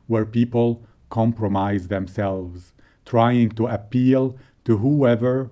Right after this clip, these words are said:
and whomever they think the average consumer is,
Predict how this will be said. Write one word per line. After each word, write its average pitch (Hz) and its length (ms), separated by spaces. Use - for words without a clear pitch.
and 110 180
whomever 110 720
they 107 240
think 120 460
the 113 100
average 113 540
consumer 110 640
is, 113 420